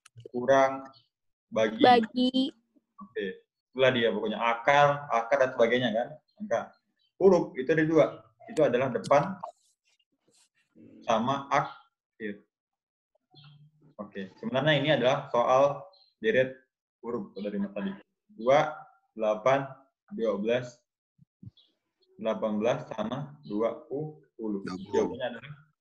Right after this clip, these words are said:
Speaker 1: ini ada sebenarnya adalah angka dua puluh, dua puluh berapa? Dua satu, dua dua, dua tiga. Jawabannya, sebenarnya. Oke,
Speaker 2: Hmm.
Speaker 1: Mas, kok bisa begitu, Mas? Mas ini asal ya. Oke,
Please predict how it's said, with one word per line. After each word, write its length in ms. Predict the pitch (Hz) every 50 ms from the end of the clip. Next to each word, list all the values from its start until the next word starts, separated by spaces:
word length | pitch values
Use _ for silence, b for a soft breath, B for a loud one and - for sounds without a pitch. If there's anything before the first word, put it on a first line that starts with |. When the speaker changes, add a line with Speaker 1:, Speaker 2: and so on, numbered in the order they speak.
| _ _ _ _ _ -
Speaker 1:
ini 100 | 117 127
ada 160 | 143 131 123 127
sebenarnya 360 | - - 127 123 127 139 135 131
adalah 140 | 143 151 151 -
angka 180 | - - - 131 120
dua 100 | 123 117 107
puluh, 120 | 117 131 143 135 131
dua 120 | 127 127 113
puluh 100 | 127 143 147 143
berapa? 160 | - 175 160 156 147 120
Dua 120 | 107 110 110
satu, 320 | - 110 101 101 - - - 104 - - _ _ _ _ _ _ _
dua 200 | - 110 110 110 107 101
dua, 220 | 101 107 117 127 135 131 - _ - - - -
dua 100 | - 110 -
tiga. 280 | - - - - - - - _ _ _ _ _ - - _ _ _ _ _ _ _ _ _ _ _ _ _ _ _ _ _ _ _ _
Jawabannya, 380 | 107 107 104 104 104 101 95 92 - _ _ _ _ _ _ _
sebenarnya. 400 | - 110 110 110 104 104 98 95 101 - - b b b b b b b _ _ _ _ _ _ _ _ - - - _ -
Oke, 200 | 113 110 113 123 117 - - -
Speaker 2:
Hmm. 80 | - 160
Speaker 1:
Mas, 160 | 165 151 - - - - - - _ _ _ _ _
kok 160 | - 180 160
bisa 160 | 160 151 160
begitu, 320 | 160 139 131 127 127 131 123
Mas? 240 | 139 180 190 - - - - - _ _ _
Mas 240 | - 107 110 110 110
ini 140 | 123 127
asal 340 | 123 117 - - - 117 113
ya. 160 | 107 101 92 95 98 98 - - - -
Oke, 320 | 120 117 - 117 104 -